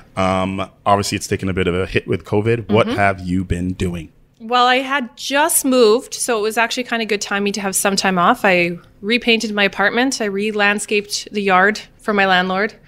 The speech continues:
Speaker 2: Um, and I've been growing a lot of tomatoes of various
Speaker 1: Can I invi-, can I
Speaker 2: varieties.
Speaker 1: invite you over
Speaker 2: I don't
Speaker 1: my
Speaker 2: know
Speaker 1: house?
Speaker 2: what
Speaker 1: I got
Speaker 2: they're
Speaker 1: some work to do.
Speaker 2: called. <laughs> Sure,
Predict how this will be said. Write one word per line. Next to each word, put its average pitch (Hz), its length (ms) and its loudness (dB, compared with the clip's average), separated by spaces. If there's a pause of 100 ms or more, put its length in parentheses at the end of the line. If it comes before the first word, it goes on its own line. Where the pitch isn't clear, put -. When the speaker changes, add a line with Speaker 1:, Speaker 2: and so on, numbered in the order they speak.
(100)
Speaker 2:
Um, 190 520 2
and 196 180 0
I've 190 100 0
been 196 140 -2
growing 190 500 0 (120)
a 202 80 0
lot 190 200 4
of - 360 -6 (180)
tomatoes 220 800 2 (240)
of 190 160 -4
various 190 680 -6
Speaker 1:
Can 190 120 -16
I - 20 -12
invi-, - 20 -6
can 175 60 -2
I 185 100 0
Speaker 2:
varieties. 226 300 -4
Speaker 1:
invite 226 220 -2
you 220 80 -14
over 262 100 -4
Speaker 2:
I 262 40 0
don't 277 140 -6
Speaker 1:
my 269 60 -4
Speaker 2:
know - 80 0
Speaker 1:
house? 320 100 -2
Speaker 2:
what - 80 -2
Speaker 1:
I 370 80 2
got 247 60 -12
Speaker 2:
they're - 80 -12
Speaker 1:
some - 20 -6
work 262 140 -2
to 226 80 -12
do. - 120 -6
Speaker 2:
called. - 280 -16
<laughs> 349 580 -2
Sure, - 0 -